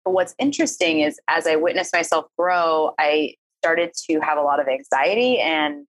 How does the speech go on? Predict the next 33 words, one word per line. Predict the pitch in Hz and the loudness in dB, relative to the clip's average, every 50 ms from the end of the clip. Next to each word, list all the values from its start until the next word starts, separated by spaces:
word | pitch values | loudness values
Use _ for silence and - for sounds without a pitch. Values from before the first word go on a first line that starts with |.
| _ _ - | _ _ -2
a | 151 151 | -2 0
lot | 147 143 143 | 0 0 -2
of | 143 - - | -4 -4 -2
fear-driven, | 151 151 151 147 - 151 147 139 147 143 139 143 139 139 - _ _ _ _ _ _ - | -2 0 0 0 0 0 0 0 0 -2 -2 -2 -4 -6 -10 _ _ _ _ _ _ -4
um, | 151 139 139 131 120 117 - - - _ _ _ _ _ | -2 -2 0 0 -2 -2 -4 -8 -16 _ _ _ _ _
ways | 175 160 156 151 156 147 - | -2 0 2 2 0 0 -2
of | 143 - | -4 -4
seeing | - - - 170 165 156 | -4 -2 0 0 0 0
the | 143 131 | -2 -2
world. | - 147 139 - - - - | -2 -2 -2 -2 -2 -4 -4
My | 147 143 | -4 -4
perspective | - - 156 - - 160 147 - - - 139 135 - - | -2 -2 -4 -2 -2 -4 -4 -4 -4 -6 -6 -4 -4 -4
was | 139 - - - | -6 -4 -4 -2
very | 147 139 139 135 123 - _ | 0 0 0 -2 -4 -6 _
fear-driven. | - 147 151 - 143 131 123 135 127 - _ _ _ _ _ _ _ _ _ - | -2 -2 -2 0 -2 -2 -2 -4 -6 -8 _ _ _ _ _ _ _ _ _ -4
Um, | 175 165 165 156 156 147 143 139 - _ _ _ | -2 0 0 0 0 -2 -4 -8 -14 _ _ _
<clears throat> | _ _ - | _ _ -2
and | - - 226 208 - _ _ _ _ _ _ _ _ _ _ _ _ _ _ _ _ _ _ _ _ _ - 262 233 202 196 | 0 0 0 -2 -6 _ _ _ _ _ _ _ _ _ _ _ _ _ _ _ _ _ _ _ _ _ -2 0 0 2 2
I've | 190 | 2
had | 180 190 180 175 | 0 0 0 0
to | 165 | -2
do | - 165 160 160 | 0 0 0 2
a | 156 | 2
lot | 156 151 147 | 2 0 0
of | 147 - - | -2 -2 -2
work | 156 - - - | -4 -4 -2 -2
to | - - | -2 -2
unravel | 156 156 143 143 143 202 254 269 226 | 0 0 0 0 0 0 0 0 0
that, | 170 151 135 - - | 2 0 0 0 -2
but | 165 - | -2 -2
that | 170 175 180 | 0 0 0
was | 208 202 - | 0 -2 -2
happening | - 175 202 - - 208 175 160 156 | -2 -2 -2 -2 -2 -4 -4 -4 -6